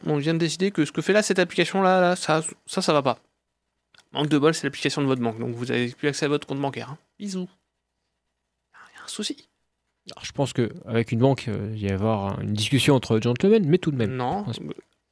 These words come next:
Speaker 1: Google et Apple ne négocient jamais.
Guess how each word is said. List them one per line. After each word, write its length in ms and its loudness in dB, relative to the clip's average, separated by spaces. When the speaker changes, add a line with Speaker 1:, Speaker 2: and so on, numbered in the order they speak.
Speaker 1:
Google 600 2
et 180 -2
Apple 300 -2
ne 140 0
négocient 580 -6
jamais. 400 -6